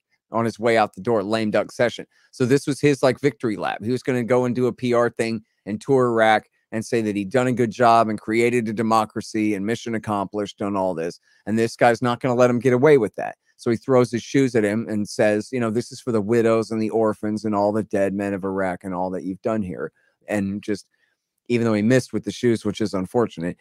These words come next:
he got his point across that, like, "No, no victory lap for you. This is your shame. It'll always be your shame," you know?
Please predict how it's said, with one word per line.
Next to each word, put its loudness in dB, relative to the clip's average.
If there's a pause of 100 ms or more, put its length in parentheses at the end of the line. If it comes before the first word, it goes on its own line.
(120)
he 2
got 6
his 0
point 0
across 0 (100)
that, 0
like, 2
"No, 2
no 6
victory 2
lap 2
for -2
you. -2
This 2
is -2
your 2
shame. 0
It'll -2
always 2
be -4
your -2
shame," -8
you -4
know? -4